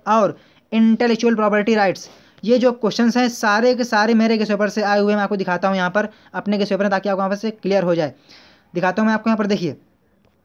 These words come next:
सबसे पहले देखिए मैंने आपसे कहा था चिल्ला चिल्ला कि भैया आपके एग्जाम में यहाँ से चार क्वेश्चन जरूर, चार में से एक क्वेश्चन जरूर आपके एग्जाम में देने को मिलेगा। तो यहाँ से अभी आपका क्वेश्चन आया, वो आपका आया, आया है एप्लीकेशन सॉफ्टवेयर को लेके। और मैं आपसे कहा था भैया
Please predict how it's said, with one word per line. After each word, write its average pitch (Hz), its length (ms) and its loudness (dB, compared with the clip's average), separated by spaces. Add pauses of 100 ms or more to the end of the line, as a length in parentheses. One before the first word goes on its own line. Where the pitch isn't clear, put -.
(400)
सबसे 226 320 -2
पहले 247 140 2
देखिए 233 180 2
मैंने 233 120 4
आपसे 233 180 -2
कहा 214 180 0
था 226 100 0
चिल्ला 220 280 0
चिल्ला 214 260 0
कि 220 140 0
भैया 196 260 2 (120)
आपके 190 300 0
एग्जाम 185 360 0
में 208 120 2
यहाँ 175 240 0
से 208 220 -2 (360)
चार 208 340 2
क्वेश्चन 196 400 -2
जरूर, 196 300 0 (140)
चार 202 180 0
में 202 80 0
से 208 120 -4
एक 208 140 -4
क्वेश्चन 208 200 -2
जरूर 196 220 -2
आपके 196 200 -4
एग्जाम 190 160 0
में 196 60 -2
देने 185 160 -2
को 202 100 -4
मिलेगा। 180 340 0 (340)
तो 202 60 -2
यहाँ 202 140 2
से 214 80 -4
अभी 208 100 -2
आपका 208 180 0
क्वेश्चन 190 200 -4
आया, 196 180 0
वो 190 100 -2
आपका 185 260 -2
आया, 175 400 -2
आया 185 220 -2
है 190 240 -2 (300)
एप्लीकेशन 196 340 -2
सॉफ्टवेयर 190 340 -2
को 190 60 -2
लेके। 196 320 -4 (420)
और 233 180 2
मैं 233 100 2
आपसे 233 180 -2
कहा 208 200 0
था 220 80 -2
भैया 180 400 0